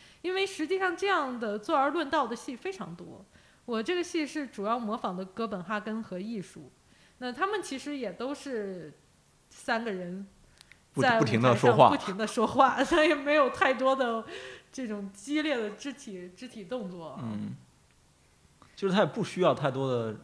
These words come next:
Speaker 2: 场景布置，对，但是讲故面子的文本确实是特别强的，就是你会觉得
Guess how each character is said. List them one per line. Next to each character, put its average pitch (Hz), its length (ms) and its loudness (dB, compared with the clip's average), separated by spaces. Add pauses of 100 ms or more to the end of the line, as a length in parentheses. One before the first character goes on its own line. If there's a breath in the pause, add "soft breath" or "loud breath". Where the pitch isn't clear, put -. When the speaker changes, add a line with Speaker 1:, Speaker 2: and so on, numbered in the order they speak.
(140)
Speaker 2:
场 131 180 -10
景 117 160 -4
布 120 160 -6
置， 107 240 -8
对， 123 220 0
但 160 180 -2
是 156 140 -6 (640)
讲 110 180 2
故 151 80 0
面 170 180 2
子 127 80 -2
的 110 140 0
文 101 220 0
本 160 120 2
确 104 160 -6
实 101 60 -6
是 113 80 -10
特 - 160 -20
别 98 100 -4
强 - 220 -12 (100)
的， 104 140 -14
就 127 140 -8
是 120 120 -4
你 110 200 -4
会 120 180 -2
觉 113 160 -2
得 117 220 0